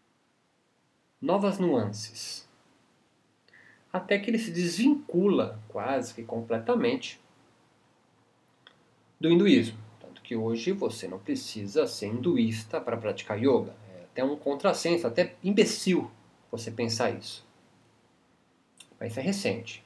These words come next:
tem cento e poucos anos. Assim,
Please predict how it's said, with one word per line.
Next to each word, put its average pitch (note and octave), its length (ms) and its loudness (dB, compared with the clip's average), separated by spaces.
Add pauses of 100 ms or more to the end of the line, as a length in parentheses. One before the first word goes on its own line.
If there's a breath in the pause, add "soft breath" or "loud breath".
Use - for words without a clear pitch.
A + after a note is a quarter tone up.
(140)
tem A2 160 -14
cento A2 300 -6
e C3+ 60 -4
poucos C3 420 0
anos. - 420 -6 (4000 loud breath)
Assim, D4 360 4